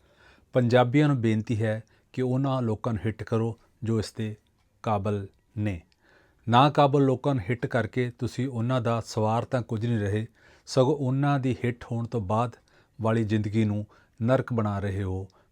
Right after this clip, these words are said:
ਮੁੱਖ ਮੰਤਰੀ ਉਦਾਹਰਨ ਸਾਡੇ ਸਾਹਮਣੇ ਹੈ। ਅਜਿਹੇ ਲੋਕਾਂ ਦੀ ਬਜਾਏ ਪੰਜਾਬੀਆਂ ਕੋਲ ਬਹੁਤ ਯੋਧੇ ਨੇ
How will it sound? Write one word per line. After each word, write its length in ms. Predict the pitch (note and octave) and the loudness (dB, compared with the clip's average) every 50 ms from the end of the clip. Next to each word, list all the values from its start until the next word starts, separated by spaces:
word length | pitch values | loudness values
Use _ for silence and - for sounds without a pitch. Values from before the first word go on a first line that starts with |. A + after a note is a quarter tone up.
| _ - | _ 0
ਮੁੱਖ 240 | C3 C#3 C3+ - C#3 | 0 0 2 0 0
ਮੰਤਰੀ 380 | C3 B2 A#2 A2+ A#2+ B2 B2+ | 0 0 -2 -2 -4 -4 -4
ਉਦਾਹਰਨ 420 | B2 A#2 G#2+ A2+ G#2+ G2+ G2+ G2 G2 | -4 -2 0 0 0 -2 -2 -6 -8
ਸਾਡੇ 400 | - - G#2 F#2+ F#2 G2+ F#2+ F#2 - _ - | -8 -8 -8 -8 -8 -8 -10 -10 -14 _ -20
ਸਾਹਮਣੇ 460 | - - G#2+ G2+ G2 G2 G2 F#2 F2 - | -8 -6 -4 -4 -4 -4 -6 -8 -10 -12
ਹੈ। 100 | F2+ - _ _ _ _ _ _ _ _ _ - B2+ | -16 -20 _ _ _ _ _ _ _ _ _ -6 -4
ਅਜਿਹੇ 560 | A#2 A2 C3+ B2 A2 D#3+ D#3+ D3+ C#3+ C3+ C3 - _ _ _ _ _ _ - | -2 0 0 0 4 4 4 6 4 2 0 -4 _ _ _ _ _ _ -2
ਲੋਕਾਂ 460 | A2+ A#2+ B2+ B2 - - D3 C#3 C#3 B2 | 2 2 2 2 2 2 2 2 2 2
ਦੀ 180 | C3 C3 B2+ | 2 0 0
ਬਜਾਏ 500 | A#2 A#2 G2 A2 A2 A2 A2 G#2+ F#2+ F2+ - _ _ _ _ _ _ _ _ | -2 -2 0 0 2 2 2 0 -2 -4 -10 _ _ _ _ _ _ _ _
ਪੰਜਾਬੀਆਂ 760 | - B2 A2+ A#2 A#2 A2+ G#2+ G#2+ B2 B2+ B2+ B2+ B2 A#2 A2 - _ _ | -2 0 2 4 2 2 2 0 0 0 0 0 0 -2 -6 -10 _ _
ਕੋਲ 240 | - B2 A#2+ A#2+ A#2+ | -2 0 0 0 0
ਬਹੁਤ 400 | A2 F#2 F2+ G2+ A2+ C#3 - - A2+ | 0 -2 -2 0 0 0 -2 -2 0
ਯੋਧੇ 300 | G#2+ A2 A2+ A2+ B2 A#2 | 0 2 2 4 4 2
ਨੇ 260 | G#2+ G2+ F#2+ F2+ E2 | 2 0 -2 -4 -8